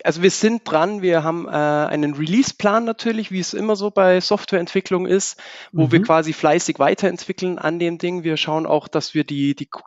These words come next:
Speaker 1: Kundenmeinungen einholen, was wir eben anders machen können, besser machen können noch. Also das ist auch ein, ein Herzstück, ähm, weil wir natürlich ja genau auf die Kundenanforderungen eingehen möchten.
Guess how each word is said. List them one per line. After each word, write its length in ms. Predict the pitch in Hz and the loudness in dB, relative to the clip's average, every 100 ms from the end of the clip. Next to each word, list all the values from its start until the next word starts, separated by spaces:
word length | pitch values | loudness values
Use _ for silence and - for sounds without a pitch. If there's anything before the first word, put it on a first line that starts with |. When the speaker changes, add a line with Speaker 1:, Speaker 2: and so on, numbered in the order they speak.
| - | -6
Speaker 1:
Kundenmeinungen 640 | 196 196 170 160 160 160 | -6 -4 2 2 4 2
einholen, 480 | - 156 156 160 156 - - - | 2 0 2 2 2 0 -12 -4
was 220 | - 151 156 | 0 0 2
wir 60 | |
eben 180 | 143 139 | 0 2
anders 260 | 139 143 - | 2 2 2
machen 220 | 139 139 | 0 -2
können, 180 | 143 127 | -4 -2
besser 320 | 147 147 139 | -2 -2 -2
machen 240 | 135 139 | -4 -8
können 240 | - 143 139 | -6 -4 0
noch. 220 | 147 - | 0 0
Also 180 | 131 131 | -2 -2
das 220 | 135 - | -4 -4
ist 80 | 139 | -6
auch 160 | 135 | -2
ein, 340 | - 127 131 127 | 0 0 -2 -2
ein 140 | 127 | 0
Herzstück, 560 | 143 - - - 202 - - - - - | 0 0 -2 -2 -4 -8 -16 -16 -16 -2
ähm, 540 | 160 156 156 160 165 _ - - _ _ _ _ | 2 2 0 -2 -6 _ -18 -18 _ _ _ _
weil 180 | - 151 | 0 4
wir 100 | 165 | 4
natürlich 340 | 160 156 165 156 | 4 2 -2 0
ja 80 | 147 | 0
genau 200 | 143 143 | 2 2
auf 80 | |
die 80 | - | 0
Kundenanforderungen 720 | - 170 143 135 - 131 127 | -6 -4 -4 -4 -4 -4 -2
eingehen 380 | 131 139 170 175 | -2 -4 -4 -4
möchten. 400 | 170 170 - 190 | -6 -8 -10 -12